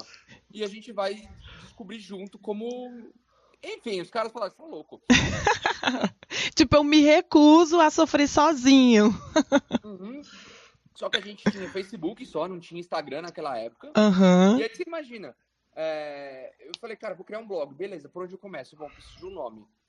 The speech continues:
Speaker 1: E aí eu falei, "Cara, blog Engenheirando." Aí eu falei, "Nossa, é bom o nome, né?" Pensei na hora, né, porque o nome é horrível.
Speaker 2: <laughs>
Speaker 1: Mas, é, aí eu fiquei fazendo um brainstorm comigo mesmo ali e cheguei em blog da engenharia.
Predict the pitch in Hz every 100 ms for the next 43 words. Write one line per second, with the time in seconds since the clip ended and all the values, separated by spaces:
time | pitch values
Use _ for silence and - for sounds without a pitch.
0 | _ 160 190 196 196 214 185 190 170 139
1 | 156 170 175 175 170 185 190 135 113 110
2 | 104 _ _ _ _ _ _ _ _ 131
3 | - 147 127 143 165 _ 104 _ - 143
4 | 156 180 135 123 120 104 104 120 _ _
5 | _ _ _ - 196 208 202 214 190 147
6 | 123 120 _ 135 123 147 170 117 101 _
7 | _ _ _ - 202 233 240 208 196 -
8 | - - 180 - - _ _ _ _ _
9 | - 165 165 180 208 240 - 262 254 254
10 | 240 247 233 240 226 226 233 220 208 214
11 | 196 220 226 220 226 208 190 190 196 202
12 | 208 214 170 139